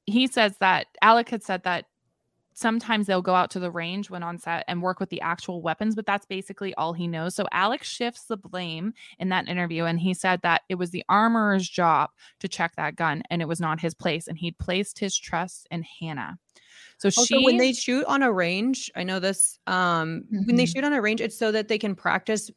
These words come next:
Speaker 2: acting. It's so
Speaker 1: Yeah.
Speaker 2: they can practice acting, like, what it's like to shoot these different w-,
Speaker 1: Guns
Speaker 2: weapons.
Speaker 1: in real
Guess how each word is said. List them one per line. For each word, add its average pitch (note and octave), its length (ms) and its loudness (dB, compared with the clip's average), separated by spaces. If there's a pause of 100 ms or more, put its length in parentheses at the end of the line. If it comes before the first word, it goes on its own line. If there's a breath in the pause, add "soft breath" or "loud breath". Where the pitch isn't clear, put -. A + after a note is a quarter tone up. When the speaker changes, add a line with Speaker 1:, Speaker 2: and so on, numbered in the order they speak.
(420)
Speaker 2:
acting. - 580 2 (320 loud breath)
It's - 160 -4
so A3 60 2
Speaker 1:
Yeah. B3 120 6
Speaker 2:
they G#3 60 4
can G3 100 0
practice A3+ 400 4 (220)
acting, G#3 400 6
like, F3+ 200 4
what E3 220 4
it's G#3+ 160 -2
like D4 200 2
to A3+ 100 0
shoot G3 240 -2
these F#3 160 0
different F3 500 -2 (640 soft breath)
w-, F#3+ 180 2
Speaker 1:
Guns F3+ 100 -2 (400)
Speaker 2:
weapons. A3+ 140 0
Speaker 1:
in F#3+ 80 6
real F#3 240 4